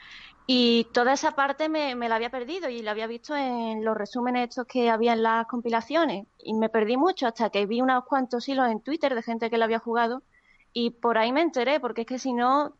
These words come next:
te pierdes y, y ya ves tú, mm, cuando ves que tiene un peso tan importante en la historia,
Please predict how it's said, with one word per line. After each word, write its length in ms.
te 120
pierdes 380
y, 200
y 120
ya 100
ves 160
tú, 380
mm, 360
cuando 240
ves 100
que 100
tiene 140
un 160
peso 220
tan 180
importante 480
en 60
la 80
historia, 480